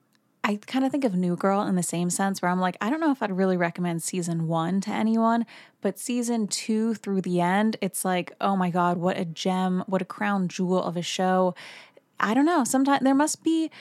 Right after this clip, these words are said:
some sort, I'd love to one day talk to a person who writes for T V because there must be some magic formula where, you know, season one tells you what to do and how to improve the characters to make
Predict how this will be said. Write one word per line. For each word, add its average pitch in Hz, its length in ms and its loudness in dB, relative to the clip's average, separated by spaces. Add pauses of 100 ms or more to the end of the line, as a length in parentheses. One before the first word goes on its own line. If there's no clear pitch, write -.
(140)
some 302 240 0
sort, 277 180 0
I'd 254 140 2
love 247 440 0
to 302 120 -4
one 214 240 2
day 202 140 0
talk 180 260 -2
to - 120 -4
a 180 60 -2
person 175 600 -2
who 175 400 0 (100)
writes 180 460 0
for 180 120 -6
T 185 280 -2
V 175 340 -2 (360)
because 208 240 0
there 220 120 0
must 208 300 0
be 247 100 -4
some 196 320 2
magic 180 460 0
formula 180 760 0
where, 170 480 0 (420)
you 208 140 2
know, 180 140 2
season 190 460 -2
one 180 320 2
tells 180 420 -2
you 170 120 -2
what 170 260 0
to 196 100 -2
do 165 340 -2
and 165 140 -4
how 175 140 -2
to 175 80 -2
improve 170 400 -4
the - 60 -10
characters 180 760 0 (160)
to - 140 -6
make 185 400 -4